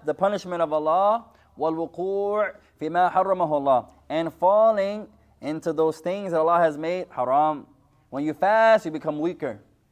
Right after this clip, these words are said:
Fasting wears you out. It also increases you in taqwa. Fasting increases the person in taqwa. The Prophet continues, "وَالصَّدَقَةُ تُطْفِئُ الْخَطِيئَةَ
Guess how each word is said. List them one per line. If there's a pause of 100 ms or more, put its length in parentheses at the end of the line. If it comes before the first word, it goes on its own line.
(680)
Fasting
wears
you
out. (1120)
It
also
increases
you
in
taqwa. (920)
Fasting
increases
the
person
in
taqwa. (960)
The
Prophet
continues,
"وَالصَّدَقَةُ
تُطْفِئُ
الْخَطِيئَةَ